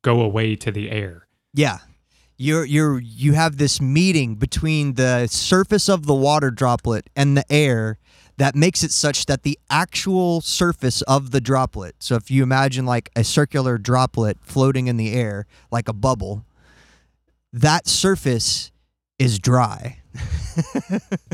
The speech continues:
Speaker 1: Yeah,
Speaker 2: It's still
Speaker 1: which
Speaker 2: water.
Speaker 1: is true.
Speaker 2: It's still
Speaker 1: <laughs>
Speaker 2: water. On the inside of that bubble, it's all water,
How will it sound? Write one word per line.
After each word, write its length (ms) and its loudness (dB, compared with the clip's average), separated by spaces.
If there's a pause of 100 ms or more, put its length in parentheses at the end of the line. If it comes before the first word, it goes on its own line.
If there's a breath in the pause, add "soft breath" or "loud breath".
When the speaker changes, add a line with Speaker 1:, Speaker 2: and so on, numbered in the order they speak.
(1040 loud breath)
Speaker 1:
Yeah, 280 0
Speaker 2:
It's 160 0
still 200 2
Speaker 1:
which 80 0
Speaker 2:
water. 260 4
Speaker 1:
is 60 -2
true. 360 4 (320 loud breath)
Speaker 2:
It's 200 0
still 380 2
Speaker 1:
<laughs> 0 -
Speaker 2:
water. 500 2 (320)
On 220 2
the 160 2
inside 600 4
of 100 -2
that 240 0
bubble, 320 0
it's 120 -2
all 320 2
water, 480 0